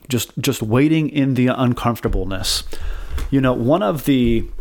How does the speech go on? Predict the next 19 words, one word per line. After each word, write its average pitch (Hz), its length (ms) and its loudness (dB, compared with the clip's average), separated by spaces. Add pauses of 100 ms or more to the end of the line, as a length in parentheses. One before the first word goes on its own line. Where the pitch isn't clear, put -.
(380)
one 156 160 2
of 185 80 2
the 160 60 2
most 139 220 2
powerful 139 460 0
tools 127 420 0
that 117 140 0
we 127 200 2
have 120 440 0
as 110 340 0
servants 143 720 0
is 110 180 -2
our 123 300 0
ability 131 640 2
to 110 180 -4
sit - 420 0
in 120 260 2
the 113 200 0
uncomfortableness. 95 1120 -4